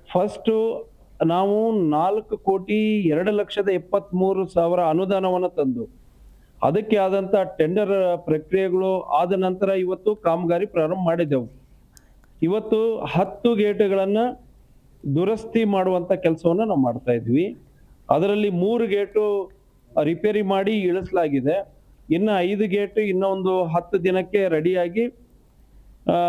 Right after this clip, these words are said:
ಮತ್ತೆ ಇಳಿಸುವಂತ ಕೆಲಸವನ್ನು ಮಾಡ್ತದೆ.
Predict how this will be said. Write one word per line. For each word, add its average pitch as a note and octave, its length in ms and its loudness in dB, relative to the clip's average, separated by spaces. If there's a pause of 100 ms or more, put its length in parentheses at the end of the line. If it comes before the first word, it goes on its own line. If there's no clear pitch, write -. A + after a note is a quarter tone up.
(420)
ಮತ್ತೆ F#3+ 280 -2
ಇಳಿಸುವಂತ F3 460 0
ಕೆಲಸವನ್ನು D#3+ 520 0
ಮಾಡ್ತದೆ. C#3 720 -2